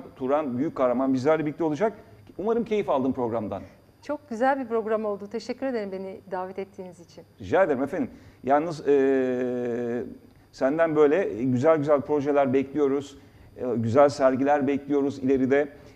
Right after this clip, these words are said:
Speaker 1: Dilerim o sergilere sizden davetler alırız.
Speaker 2: <laughs>
Speaker 1: Bizler de katılırız, sizi izleriz, güzel işlerinizi izleriz. E, peki burada son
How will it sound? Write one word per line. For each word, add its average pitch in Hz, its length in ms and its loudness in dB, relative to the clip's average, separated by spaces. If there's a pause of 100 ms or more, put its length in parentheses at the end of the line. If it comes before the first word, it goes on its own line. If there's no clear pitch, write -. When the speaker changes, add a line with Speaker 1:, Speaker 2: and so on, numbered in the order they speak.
Speaker 1:
Dilerim 131 440 0 (140)
o 104 300 -4
sergilere 139 520 2
sizden 131 460 -4
davetler 131 400 2
alırız. 151 440 2 (100)
Speaker 2:
<laughs> 277 100 -4
Speaker 1:
Bizler 151 320 4
de 165 80 2
katılırız, 156 520 0
sizi 139 260 -2
izleriz, 143 460 0
güzel 127 200 -2
işlerinizi 143 460 -2
izleriz. 147 560 -4 (420)
E, 143 180 0
peki 165 360 -2
burada 170 240 0
son 214 360 0